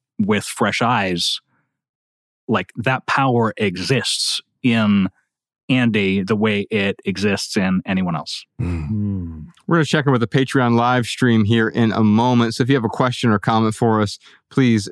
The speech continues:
Speaker 4: drop it in the chat. But before then,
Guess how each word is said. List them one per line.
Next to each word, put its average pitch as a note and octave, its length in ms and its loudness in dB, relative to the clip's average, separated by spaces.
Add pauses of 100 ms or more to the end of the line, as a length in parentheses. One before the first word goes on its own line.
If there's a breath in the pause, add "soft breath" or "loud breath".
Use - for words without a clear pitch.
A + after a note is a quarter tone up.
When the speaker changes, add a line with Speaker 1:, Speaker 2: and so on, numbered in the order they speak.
Speaker 4:
drop A#2+ 340 0
it A#2 100 -2
in A2 240 2
the G2+ 100 2
chat. B2 480 0
But A2+ 80 0
before D3+ 400 0
then, G#2 300 2